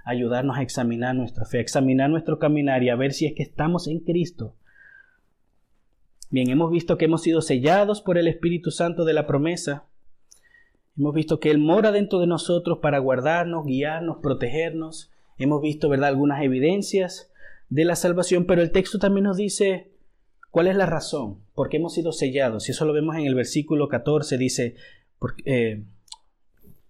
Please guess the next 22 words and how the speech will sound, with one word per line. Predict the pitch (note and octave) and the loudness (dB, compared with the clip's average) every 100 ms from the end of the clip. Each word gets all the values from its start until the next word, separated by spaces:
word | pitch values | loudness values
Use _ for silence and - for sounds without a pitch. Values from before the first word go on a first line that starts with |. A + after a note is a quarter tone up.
| _ _ | _ _
dice, | C#3+ B2+ B2 | -2 -2 0
"Que | - D3+ | 2 2
nos | C#3+ - | 2 -2
es | D#3+ F3+ D3+ | -2 -2 0
dado", | F3+ D3 A#2+ D#3 - _ | 0 2 0 -4 -8 _
o | - | -6
sea, | A#2 G#2 - - - - | -6 -6 -12 -20 -20 -14
el | A#2+ A#2 | -4 -2
Espíritu | - C3 C#3+ D#3 | 0 -2 -2 -2
Santo | E3 D#3+ | 0 2
de | F3 | 2
la | F3+ | 2
promesa, | F3+ F#3+ C#3+ A#2 C3 C3+ - - _ | 2 2 0 -2 -6 -8 -14 -20 _
"que | D#3+ | 2
nos | D3 C#3 | 2 2
es | D#3+ F#3 F3 | 0 0 2
dado | E3+ B2+ A#2 B2+ - _ _ _ - | 4 2 0 -6 -12 _ _ _ -2
como | E3 G3 G#3 | 2 2 2
garantía | F3+ D#3+ C#3 A#2+ - F#3 B2+ A2 A2 _ - | 2 2 2 0 0 2 2 -2 -10 _ -8
de | B2+ | -2
nuestra | B2 A#2+ - A2+ | 0 0 -2 -2
herencia, | A2+ G#2+ - A2 | -2 -6 -10 -14